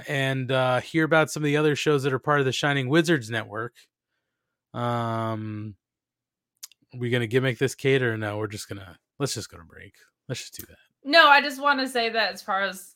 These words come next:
Speaker 2: all of the shows that are on the station, like,
Speaker 1: Mm-hmm.
Speaker 2: we definitely get along. So.
Speaker 1: Oh yeah, I mean, there's the one we know they don't get along, but all the other ones are just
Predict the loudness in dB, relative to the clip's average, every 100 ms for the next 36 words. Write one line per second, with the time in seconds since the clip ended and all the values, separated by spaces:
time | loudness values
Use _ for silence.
0 | -6 -2 -2 -6 -12 -8 -6 -6 -6 -6
1 | -6 -6 -10 -14 -14 -12 -12 -12 -14 -14
2 | -12 -14 -14 _ _ -4 -2 -4 -6 4
3 | 4 6 2 0 -8 -10 -10 -10 -10 -10
4 | -12 -18 _ -12 -10 -10 -16 _ _ 8
5 | 8 8 2 0 _ -2 2 2 6 8
6 | 8 8 4 4 2 2 0 0 0 0
7 | 2 4 4 4 2 0 0 0 0 0
8 | 0 -2 -8 _ _ -20 _ 0 8 8
9 | 8 4 2 -2 -8 -20 -20 -20 -18 -20